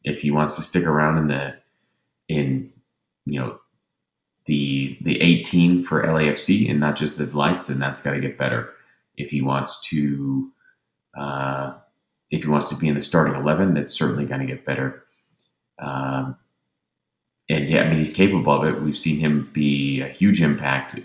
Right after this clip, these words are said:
for the lights on both the defensive and the offensive side of the ball. You saw it again tonight. Again, as I said, his, his quality on the ball is, is different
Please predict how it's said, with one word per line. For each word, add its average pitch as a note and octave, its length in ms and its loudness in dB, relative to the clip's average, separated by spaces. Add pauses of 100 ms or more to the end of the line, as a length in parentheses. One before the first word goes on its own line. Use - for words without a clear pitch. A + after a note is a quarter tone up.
for C#2 540 -6
the D2+ 60 -4
lights - 720 0
on D2 200 -2
both C#2+ 240 -2
the C#2+ 60 -4
defensive C#2+ 520 -2
and C#2+ 200 2
the C#2+ 60 2
offensive C#2+ 420 -4
side C#2+ 220 -2
of C#2+ 60 -4
the C#2+ 60 -8
ball. D2 560 0 (380)
You D#2+ 100 2
saw E2 280 6
it - 60 4
again E2+ 160 4
tonight. D#2 460 2
Again, - 320 -4
as C#2+ 180 -2
I D#2 40 -2
said, D2+ 300 0
his, - 280 -4
his D2 200 -8
quality F2 440 0
on D2 80 0
the C#2+ 60 0
ball D2+ 600 2 (720)
is, D2+ 560 0 (500)
is E2 260 2
different D#2 560 4